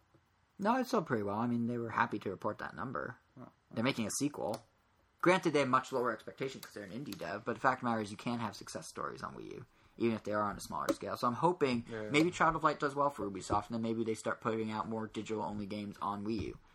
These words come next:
Speaker 1: I mean, take what you can get type of thing.
Speaker 2: Yeah, but I mean, like, success stories, 'cause I mean, like you said, they're an indie, so they have lower expectations.
Speaker 1: Right.
Speaker 2: But I mean, what would be a success to them might be, like, an utter failure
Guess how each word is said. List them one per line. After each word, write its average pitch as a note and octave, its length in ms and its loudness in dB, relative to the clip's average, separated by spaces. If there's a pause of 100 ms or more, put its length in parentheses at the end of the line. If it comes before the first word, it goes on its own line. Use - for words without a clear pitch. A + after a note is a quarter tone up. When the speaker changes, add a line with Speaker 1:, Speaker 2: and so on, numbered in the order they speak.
(160)
Speaker 1:
I - 40 -4
mean, A#2 120 2
take C3+ 180 2
what A2+ 80 0
you A2+ 80 -2
can G#2+ 120 -6
get G#2+ 200 -4
type - 180 -14
of - 60 -12
thing. B2 80 -6
Speaker 2:
Yeah, A2+ 240 -6
but D3+ 100 0
I D#3+ 60 0
mean, D#3+ 160 -2
like, C3 140 -4 (680)
success C3 320 -4
stories, A2+ 220 -6
'cause B2 100 -4
I A#2 40 -4
mean, A#2+ 160 -4
like A2 120 -8
you A#2+ 60 -12
said, A2 220 -2
they're A2 200 0
an G#2+ 80 -4
indie, A#2 240 -6
so G#2+ 120 -6
they G#2+ 100 -6
have G#2+ 220 -10
lower A2 180 -6
expectations. A2+ 460 -10
Speaker 1:
Right. C3 200 6
Speaker 2:
But A#2 160 2
I A#2 60 -2
mean, A#2 240 -6
what A#2 160 -6
would A2+ 160 -8
be A#2 120 -4
a A2+ 40 -2
success - 360 -4
to A#2 100 -6
them A2+ 240 -2
might A2 160 -10
be, G#2+ 100 -8
like, G2+ 160 -10
an G#2+ 80 -10
utter G#2+ 220 -8
failure G2+ 420 -12